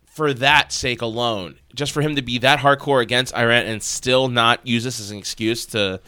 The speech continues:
bomb the hell out of him, because, but I also at the same time though, what if, I mean, Iran's no pushover. They're not, <laughs> they're not like some of the, like Yemen. They're, they're pretty strong. They have a lot of Russian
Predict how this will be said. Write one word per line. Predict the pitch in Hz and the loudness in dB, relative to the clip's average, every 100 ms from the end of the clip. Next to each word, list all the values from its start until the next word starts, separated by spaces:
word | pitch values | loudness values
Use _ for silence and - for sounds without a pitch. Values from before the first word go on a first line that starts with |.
| - - - | -20 -20 -2
bomb | 127 107 113 | 2 2 0
the | 98 | -4
hell | 104 | 0
out | 104 113 | 0 0
of | 117 | 0
him, | 127 123 - - - - _ | -2 -6 -14 -20 -20 -20 _
because, | - 180 160 - _ _ 117 120 | -2 0 0 -4 _ _ -16 -4
but | 165 - | -2 4
I | 196 | 6
also | 202 196 | 6 6
at | 185 | 2
the | |
same | - 170 | 2 -2
time | 185 170 | 4 4
though, | 139 | 4
what | 123 143 | 4 4
if, | 139 - - - | 2 -2 -18 -12
I | 131 | -6
mean, | 127 117 | -4 -4
Iran's | 127 143 165 135 | -2 2 2 2
no | 135 | 0
pushover. | 120 131 123 92 87 85 78 _ | 0 0 -2 -2 -6 -8 -12 _
They're | 107 | -4
not, | 117 117 - 110 - 131 _ - | 2 4 2 -4 -14 -20 _ -20
<laughs> | - - | -20 -2
they're | 123 | 2
not | 127 127 | 4 4
like | 104 117 | 2 -2
some | - 120 | -2 -4
of | 113 | -2
the, | 107 | -4
like | 107 104 | -4 -4
Yemen. | 110 110 101 85 95 98 107 101 | 0 2 0 -4 -12 -12 -10 -4
They're, | 117 | -2
they're | 120 - 117 | -4 -4 -4
pretty | 151 147 | 0 0
strong. | - 127 110 85 | 0 2 2 2
They | 101 | 0
have | 120 107 | 0 2
a | |
lot | 113 110 | 2 2
of | 104 | 2
Russian | 110 - 107 101 | 0 0 -8 -8